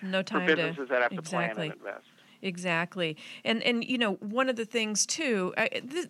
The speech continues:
Speaker 1: everything is just so intertwined. It's much, it's much more complicated than just saying, "Oh, we need to reduce taxes for business owners," small business owners in particular. As you said, it's a small business economy. Uh, you, you mentioned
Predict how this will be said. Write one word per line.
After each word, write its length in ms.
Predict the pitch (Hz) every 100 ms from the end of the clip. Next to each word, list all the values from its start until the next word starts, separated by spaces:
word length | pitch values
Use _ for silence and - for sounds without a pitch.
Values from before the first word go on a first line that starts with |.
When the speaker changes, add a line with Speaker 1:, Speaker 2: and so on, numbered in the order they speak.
| -
Speaker 1:
everything 460 | 302 330 311 262 208
is 140 | 185
just 160 | 196 -
so 200 | 226 220
intertwined. 720 | 208 190 - 214 185 180 180
It's 160 | 175
much, 340 | 226 226 220 - -
it's 220 | 180 -
much 460 | 208 214 202 -
more 340 | 214 202 190 190
complicated 1000 | - 202 190 190 180 - 185 170 165 160
than 200 | 175 170
just 440 | 170 175 - - - - - -
saying, 380 | 226 190 175 180
"Oh, 140 | 185
we 140 | 180 180
need 160 | 175
to 100 | 175
reduce 440 | 170 165 165 165 -
taxes 760 | 196 170 175 - 160 160 - - - -
for 480 | - 180 170 165 - 160
business 460 | 202 196 190 170 -
owners," 440 | 165 160 165 165
small 300 | - 202 196
business 420 | 180 170 175 170
owners 320 | 165 165 170 165
in 120 | 160
particular. 600 | 175 - 190 160 165 170
As 160 | 170
you 80 | 165
said, 200 | - 170
it's 120 | 165
a 60 | 180
small 240 | - 175
business 420 | 165 170 170 165 170
economy. 460 | 202 247 240 175 - - - - -
Uh, 180 | - 180 -
you, 220 | 202 202
you 160 | 208 196
mentioned 640 | 190 196 - 220 202